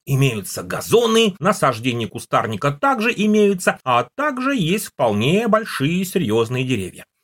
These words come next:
Полуторакилометровый маршрут на болоте Эспланады состоит из двух троп. Одна называется «Тропы орнитологов». Здесь посетители могут наблюдать за болотными птицами, а есть «Тропы герпетологов».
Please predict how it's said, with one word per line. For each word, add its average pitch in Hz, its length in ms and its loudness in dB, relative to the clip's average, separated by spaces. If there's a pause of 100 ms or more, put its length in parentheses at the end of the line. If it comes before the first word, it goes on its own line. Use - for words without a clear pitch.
Полуторакилометровый 190 1200 2
маршрут 165 800 0
на 196 200 0
болоте 180 400 0
Эспланады 214 680 -2
состоит 214 560 0
из 147 240 -2
двух 165 340 -2
троп. 123 320 -2 (220)
Одна 196 400 2
называется 117 840 2
«Тропы 107 540 -4
орнитологов». 220 920 0 (320)
Здесь 104 360 -4
посетители 147 540 -4
могут 143 380 2
наблюдать 110 420 -2
за 117 100 -6
болотными 113 460 -2
птицами, 262 640 -4
а 131 180 0
есть 208 540 -4
«Тропы 226 640 0
герпетологов». 214 1400 -2